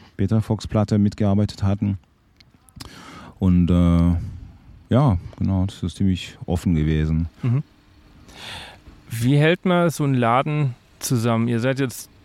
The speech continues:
Speaker 2: über zwanzig Jahre quasi auf Tour und elf Leute, du hast ja selber schon gesagt, das ist ja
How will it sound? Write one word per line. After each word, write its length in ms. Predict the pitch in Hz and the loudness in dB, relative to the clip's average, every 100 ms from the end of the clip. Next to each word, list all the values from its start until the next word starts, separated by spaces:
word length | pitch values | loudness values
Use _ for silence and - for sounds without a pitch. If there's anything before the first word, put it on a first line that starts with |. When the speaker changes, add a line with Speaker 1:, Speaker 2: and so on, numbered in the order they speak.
| - | -6
Speaker 2:
über 200 | 156 165 | -2 0
zwanzig 360 | 160 151 143 | 0 -2 -2
Jahre 600 | 143 135 175 165 165 - - _ - | -2 0 0 0 -2 -6 -14 _ -18
quasi 320 | - 135 139 | -4 -2 0
auf 160 | 127 - | -2 -4
Tour 420 | - 160 226 262 _ _ - _ _ - - - _ - | -4 0 0 -2 _ _ -20 _ _ -20 -20 -20 _ -8
und 280 | 170 143 - _ _ _ _ | -2 -2 -4 _ _ _ _
elf 260 | - 139 - | -2 -2 0
Leute, 200 | 147 165 | 0 2
du 20 | |
hast 140 | 139 143 | 0 -2
ja 100 | 123 | -4
selber 400 | 123 120 139 151 | -6 -2 -2 0
schon 140 | 131 | 0
gesagt, 260 | 127 - 117 | -2 -2 -4
das 100 | 113 | -4
ist 140 | 123 | 0
ja 160 | 127 | 0